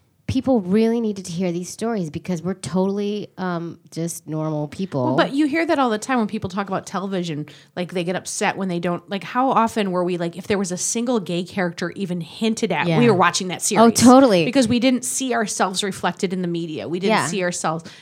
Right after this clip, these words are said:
Speaker 2: And this is just another extension of that, is
Speaker 1: Mm-hmm.
Speaker 2: people being
Speaker 1: Mm-hmm.
Speaker 2: able to see their new families, their non-traditional families,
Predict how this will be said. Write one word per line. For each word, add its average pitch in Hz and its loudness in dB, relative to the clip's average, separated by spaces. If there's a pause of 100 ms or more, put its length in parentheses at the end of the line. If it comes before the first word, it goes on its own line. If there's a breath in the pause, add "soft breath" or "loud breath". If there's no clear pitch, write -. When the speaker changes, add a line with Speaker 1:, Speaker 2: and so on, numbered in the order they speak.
Speaker 2:
And 220 -10
this 220 -4
is 233 -6
just 220 -4
another 190 2
extension 180 -4
of 139 -4
that, 127 -6
is 175 -4
Speaker 1:
Mm-hmm. 175 -4
Speaker 2:
people 196 -4
being 170 -2
Speaker 1:
Mm-hmm. 175 0
Speaker 2:
able 170 -4
to 165 -6
see 180 -6
their 170 -4
new 170 -4
families, 170 -6
their 185 -6
non-traditional 160 -6
families, 156 -8